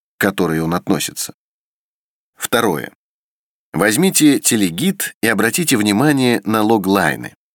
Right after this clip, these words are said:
Определите жанр всех фильмов, которые вам знакомы. Используя приведенную классификацию, просто поставьте рядом с каждым фильмом порядковый номер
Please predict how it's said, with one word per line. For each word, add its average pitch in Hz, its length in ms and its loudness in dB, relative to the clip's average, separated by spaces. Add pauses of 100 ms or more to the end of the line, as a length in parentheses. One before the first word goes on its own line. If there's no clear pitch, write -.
(300)
Определите 131 680 2
жанр 127 460 0
всех - 320 0
фильмов, 165 500 0 (240)
которые 139 460 2
вам 110 200 2
знакомы. 92 580 -2 (360)
Используя 135 640 2
приведенную 117 640 2
классификацию, - 920 -2 (300)
просто 175 380 2
поставьте 139 640 0
рядом 117 320 2
с - 80 -2
каждым 95 400 0
фильмом 110 440 0 (260)
порядковый 104 560 2
номер 110 400 0